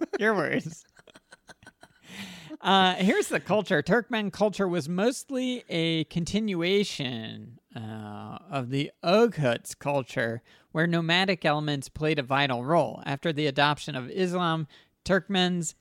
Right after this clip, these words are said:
had to change a number of their traditional customs, such as stopping drinking wine, which was a common pastime in Oghuz culture. However, with Islam,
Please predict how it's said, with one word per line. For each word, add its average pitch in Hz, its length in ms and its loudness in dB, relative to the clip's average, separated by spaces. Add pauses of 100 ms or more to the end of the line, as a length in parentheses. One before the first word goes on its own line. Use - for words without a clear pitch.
had 156 320 -2
to 135 80 -2
change 190 500 -2
a 160 80 0
number 190 400 0
of 143 80 -2
their 135 160 2
traditional 147 680 -2
customs, 131 720 -4 (720)
such 208 320 -2
as 196 180 0
stopping 208 720 -4
drinking 196 640 -2
wine, 120 480 0 (380)
which 151 180 -2
was 160 140 2
a 151 80 0
common 170 480 0
pastime 151 680 -2
in 139 320 -4
Oghuz 143 440 -2
culture. 139 600 -2 (360)
However, 185 380 4
with 160 240 0
Islam, 160 640 2